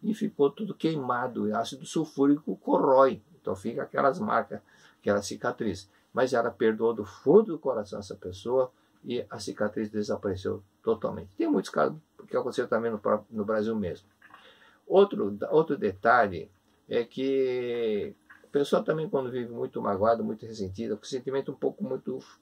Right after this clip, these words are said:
muito forte até, é, de,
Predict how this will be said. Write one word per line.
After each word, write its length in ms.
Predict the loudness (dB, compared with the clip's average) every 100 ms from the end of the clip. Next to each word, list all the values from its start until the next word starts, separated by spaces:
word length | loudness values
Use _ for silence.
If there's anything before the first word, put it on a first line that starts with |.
| _ -10
muito 300 | -8 -8 -12
forte 920 | -12 -20 -20 4 10 10 10 4 -4
até, 460 | -6 -2 0 0 -2 _ _ _ -16
é, 600 | -10 -8 -6 -8 -10 -14 -16 -20 -20 _ _ _ _ _ _ _
de, 960 | -10 -6 -4 -4 -6 -8 -12 -12 -16